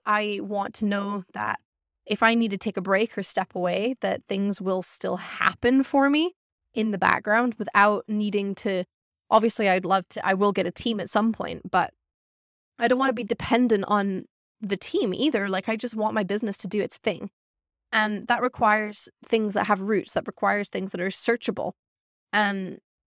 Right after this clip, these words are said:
social media doesn't really help you do that, right? Like, your may-, maybe your social media profile will show up on Google if you search for it, but none of the posts themselves do, right? And once you've posted something, it's just kind of gone.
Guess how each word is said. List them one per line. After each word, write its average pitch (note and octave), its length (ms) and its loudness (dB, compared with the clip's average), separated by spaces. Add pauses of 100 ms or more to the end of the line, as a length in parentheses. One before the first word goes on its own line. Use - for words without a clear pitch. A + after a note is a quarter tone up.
(160)
social B3+ 360 0
media A#3+ 240 2
doesn't G#3+ 280 -4
really A3 200 0
help G3+ 360 -2
you G#3+ 60 -4
do G3 240 -4
that, - 260 -2
right? F#3+ 260 2
Like, F#3+ 200 -4
your A3 140 0
may-, G#3+ 140 0
maybe B3 340 2
your C4 100 4
social A#3 340 -2
media G3 260 -2
profile A#3 600 2
will C4 140 0
show A#3+ 240 0
up A#3+ 200 2
on B3 160 4
Google A#3+ 320 0
if B3+ 140 -4
you B3+ 80 -2
search - 360 -2
for C4+ 220 0
it, - 140 -4 (480)
but B3 120 6
none D4 180 8
of C#4 100 2
the A3 60 -4
posts - 540 2
themselves G3 580 4
do, - 240 -10
right? - 280 -4 (300)
And A#3 140 2
once D4 180 2
you've D4 80 -4
posted A#3+ 320 0
something, F3+ 300 -4
it's F#3+ 120 -8
just - 160 -6
kind A#3+ 120 2
of F#3 100 0
gone. - 340 -2